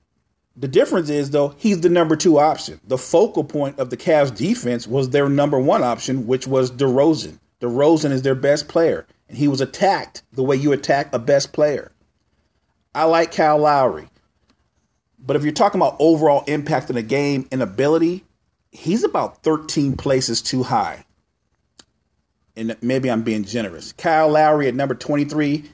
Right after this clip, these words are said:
is way too high. At number twenty-two, Klay Thompson. What can you say about Klay?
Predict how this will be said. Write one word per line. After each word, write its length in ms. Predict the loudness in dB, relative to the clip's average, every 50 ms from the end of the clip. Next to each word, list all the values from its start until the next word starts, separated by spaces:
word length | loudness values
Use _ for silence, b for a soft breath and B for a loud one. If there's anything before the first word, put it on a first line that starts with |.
| _ _ _ _ _ _ _ -16
is 120 | -16 -16
way 360 | -14 -14 -8 -4 -2 -2 -2
too 240 | -4 -6 -12 -12 -14
high. 260 | -14 -16 -16 -16 -20 -20 _ _ _ _ _ _ _ _ _ _ _ _ _ _ _ _ _ _ _ _ _ _ _ _ _ _
At 80 | -4 -2
number 200 | 0 0 0 0
twenty-two, 540 | 0 0 0 0 0 0 2 0 0 0
Klay 260 | 2 2 2 2 2 2
Thompson. 540 | 0 -2 -2 -2 -2 -4 -6 -8 -10 -16 -20 _ _ _ _ _ _ _ _ _ _ _ _ _ _ _ _ _ _ -14
What 80 | -6 -2
can 100 | -2 0
you 60 | 0
say 140 | 2 2 2
about 260 | 2 2 0 0 0
Klay? 340 | 0 0 0 0 0 -2